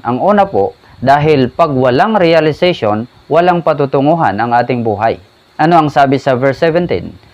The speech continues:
"Ngunit napag-isip-isip niya ang kanyang ginawa at sinabi niya sa sarili,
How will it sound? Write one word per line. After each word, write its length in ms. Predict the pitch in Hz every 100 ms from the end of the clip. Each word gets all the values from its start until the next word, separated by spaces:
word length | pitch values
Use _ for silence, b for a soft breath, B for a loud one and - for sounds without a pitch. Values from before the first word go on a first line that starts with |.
| B B B -
"Ngunit 560 | 113 147 156 156 156 -
napag-isip-isip 1040 | 147 147 143 139 - 127 147 135 135 -
niya 320 | 127 160 170
ang 240 | - 135 123
kanyang 400 | 135 131 135 127
ginawa 480 | 131 123 139 135 120
at 80 |
sinabi 480 | - 131 120 135 131
niya 160 | 131 120
sa 160 | 123
sarili, 400 | - 117 113 98